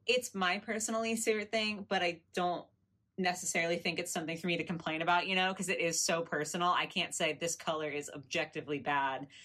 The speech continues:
because everyone has <laughs> different thoughts and feelings about that. I guess my overall thoughts are that I do like her.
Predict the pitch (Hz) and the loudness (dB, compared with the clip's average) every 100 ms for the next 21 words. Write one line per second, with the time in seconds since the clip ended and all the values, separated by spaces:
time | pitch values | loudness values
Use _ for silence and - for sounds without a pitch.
0 | - 185 180 175 170 160 160 160 160 - | -8 -2 -2 0 0 0 -2 0 0 0
1 | - 170 - 170 - 151 160 185 170 170 | -2 -4 -2 -4 -2 0 0 0 -6 -6
2 | 139 143 160 180 185 190 196 202 196 - | -4 -4 -4 0 0 2 2 2 0 -6
3 | - - - - 240 269 277 262 226 226 | -20 -20 -10 -2 0 0 0 0 2 2
4 | 214 214 190 185 - 180 175 175 170 156 | 2 2 0 0 2 2 4 2 0 0
5 | 233 233 202 196 185 190 | 0 2 2 0 0 -2